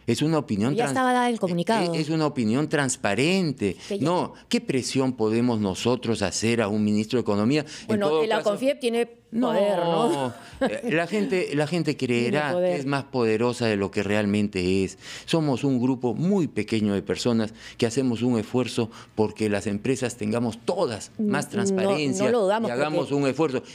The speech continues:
Speaker 1: Y cada quien defenderá lo suyo. Yo, Josefina, te-, tengo, eh, un apellido que cuidar y tengo una familia que cuidar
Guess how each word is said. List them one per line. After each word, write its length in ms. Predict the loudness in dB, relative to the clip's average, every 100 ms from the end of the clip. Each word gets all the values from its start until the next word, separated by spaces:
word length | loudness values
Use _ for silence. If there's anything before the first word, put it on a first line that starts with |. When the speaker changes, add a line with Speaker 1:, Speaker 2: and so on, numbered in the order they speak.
| -4
Speaker 1:
Y 160 | -4 0
cada 360 | 0 0 0
quien 260 | 0 0 0
defenderá 480 | 0 0 0 0 0
lo 140 | 0
suyo. 480 | 2 2 4 2 0 -10 -10 -2
Yo, 840 | 2 2 2 2 2 2 0 -2 -8 -20 -10
Josefina, 640 | -4 -2 0 0 2 0
te-, 360 | 0 0 0 -2
tengo, 680 | 0 0 2 2 2 0 -2 -14 -18 -4
eh, 220 | 0 2
un 200 | 2 0
apellido 380 | 0 2 2 2
que 140 | -2
cuidar 440 | 0 2 2 0 -6 -6
y 100 | -4
tengo 840 | 0 0 2 2 2 2 4 2 2
una 260 | 0 0
familia 420 | 0 2 2 0
que 100 | -2
cuidar 380 | 0 2 0 -4